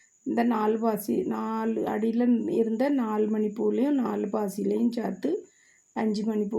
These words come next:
போட்டோம் பாருங்க, அதே போல தான் இந்த பக்கமும் வரும். இன்னும் இதே மாதிரி கருப்பு பாசி போட்டுட்டு இந்த பாசியும் எடுக்கணும். அடுத்தது கருப்பு பாசி போட்டுட்டு இந்த பாசி எடுக்கணும். எடுத்துட்டு ரெண்டு பாசி போடணும், பச்சை கலர் பாசி. பாருங்க, இப்போ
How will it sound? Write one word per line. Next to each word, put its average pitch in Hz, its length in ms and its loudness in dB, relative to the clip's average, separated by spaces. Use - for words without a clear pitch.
போட்டோம் 208 320 -2
பாருங்க, 262 300 -2
அதே 202 140 -4
போல 190 220 -4
தான் 254 160 2
இந்த 208 200 0
பக்கமும் 190 400 -4
வரும். 226 200 -2
இன்னும் 269 240 6
இதே 220 120 6
மாதிரி 214 240 0
கருப்பு 226 340 -2
பாசி 214 340 0
போட்டுட்டு 214 420 -2
இந்த 233 180 4
பாசியும் 220 380 0
எடுக்கணும். 233 380 0
அடுத்தது 233 340 2
கருப்பு 214 320 -2
பாசி 214 280 -2
போட்டுட்டு 220 380 -2
இந்த 226 220 2
பாசி 208 320 -4
எடுக்கணும். 208 440 -2
எடுத்துட்டு 233 340 -2
ரெண்டு 214 280 0
பாசி 202 340 -4
போடணும், 202 420 -2
பச்சை - 280 -6
கலர் 190 320 -4
பாசி. 196 320 0
பாருங்க, 233 360 0
இப்போ 233 140 2